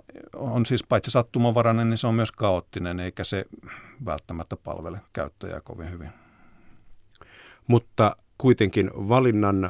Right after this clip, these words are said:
Speaker 2: mahdollisuudet ovat kasvaneet ja eri kirjasintyyppien käyttö on helpottunut.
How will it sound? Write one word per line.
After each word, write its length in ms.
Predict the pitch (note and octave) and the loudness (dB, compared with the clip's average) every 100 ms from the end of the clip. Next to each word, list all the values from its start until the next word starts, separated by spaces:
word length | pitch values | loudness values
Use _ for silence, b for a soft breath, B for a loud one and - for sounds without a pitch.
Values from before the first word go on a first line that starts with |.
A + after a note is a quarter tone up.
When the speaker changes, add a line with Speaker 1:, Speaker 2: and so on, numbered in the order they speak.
| - | -2
Speaker 2:
mahdollisuudet 680 | G2+ G#2+ F#2+ F2 F#2+ E2 E2 | 0 2 2 -2 -2 -2 -2
ovat 200 | D2 - | -6 -2
kasvaneet 840 | A2 A2+ - F#2 F2 D#2+ D#2 - - - | 0 0 0 -2 -2 -4 -6 -12 -14 -4
ja 220 | E2+ D#2 - | -2 -2 -8
eri 220 | - F#2 F2+ | -4 -4 0
kirjasintyyppien 760 | A2+ G2 F#2 D#2+ F2+ - E2 | 0 0 -2 -2 -4 -2 -4
käyttö 360 | G2+ F#2 - E2+ | -2 -2 -2 -2
on 100 | E2 | 2
helpottunut. 640 | G#2 F#2 F2+ - E2+ D#2+ | 2 0 -4 -4 -6 -6